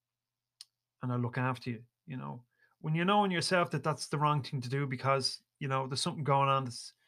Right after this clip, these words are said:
just a little bit fishy, uh, but you, you go against your better judgment and you do it anyway.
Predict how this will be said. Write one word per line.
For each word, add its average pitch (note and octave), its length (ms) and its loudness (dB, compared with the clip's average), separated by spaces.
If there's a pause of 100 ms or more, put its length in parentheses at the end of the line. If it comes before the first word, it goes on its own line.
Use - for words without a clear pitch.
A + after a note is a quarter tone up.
(200)
just C#3+ 180 -4
a - 20 2
little C#3 160 -2
bit C3 180 -2
fishy, C3 400 -6 (680)
uh, C3 280 0
but C3+ 240 -4
you, C#3 200 0 (160)
you C3+ 120 -6
go E3 220 6
against D3 300 0
your C#3 80 4
better B2+ 220 4
judgment A#2+ 400 0
and A#2 140 -4
you A#2 60 -4
do C3 200 0
it A#2+ 80 -2
anyway. A#2+ 340 -4